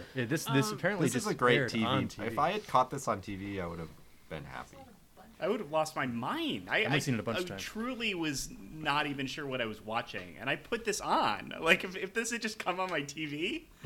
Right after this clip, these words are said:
Speaker 4: I would have thought it was some sort of fever dream.
Speaker 3: I would have
Speaker 2: Yeah,
Speaker 3: loved
Speaker 2: no,
Speaker 3: to
Speaker 2: this
Speaker 3: watch it.
Speaker 2: was a
Speaker 1: Intentionally
Speaker 2: fever
Speaker 1: so, I
Speaker 2: dream.
Speaker 1: think, right?
Speaker 2: I mean, the point of the movie, it's, it, it's like a coma fever dream, so I guess it did its job. Um,
Speaker 3: Yeah.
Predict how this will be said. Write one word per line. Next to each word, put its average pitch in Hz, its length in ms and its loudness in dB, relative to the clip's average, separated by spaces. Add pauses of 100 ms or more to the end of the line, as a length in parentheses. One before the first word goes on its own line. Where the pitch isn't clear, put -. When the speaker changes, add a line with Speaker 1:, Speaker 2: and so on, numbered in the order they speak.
(320)
Speaker 4:
I - 60 2
would 170 100 0
have 196 80 2
thought 175 160 2
it 214 60 4
was 151 140 0
some 180 120 -2
sort 170 200 -4
of 143 80 -8
fever 247 340 -2
dream. 104 480 -6 (100)
Speaker 3:
I 208 60 4
would 247 100 6
have 208 180 6
Speaker 2:
Yeah, 190 60 4
Speaker 3:
loved 240 220 4
Speaker 2:
no, 214 80 0
Speaker 3:
to 247 40 2
Speaker 2:
this 269 40 4
Speaker 3:
watch 175 160 4
it. - 60 4
Speaker 2:
was 247 100 8
a - 40 10
Speaker 1:
Intentionally 180 300 6
Speaker 2:
fever - 200 4
Speaker 1:
so, - 40 6
I - 60 8
Speaker 2:
dream. 101 100 0
Speaker 1:
think, 104 160 -2
right? 180 280 0 (300)
Speaker 2:
I 226 80 2
mean, 220 380 -2
the 226 100 2
point 320 260 2
of 311 40 0
the 294 60 2
movie, 262 400 4
it's, 233 240 -4
it, 220 240 0 (160)
it's 226 240 -2
like 214 160 0
a 185 280 0
coma 240 380 4
fever 208 320 -4
dream, 190 500 -8 (400)
so 214 240 -4
I 190 140 0
guess 208 240 -2
it 208 100 -6
did 208 160 -2
its 180 200 -8
job. 185 460 -2 (760)
Um, 202 460 -6
Speaker 3:
Yeah. 85 300 -2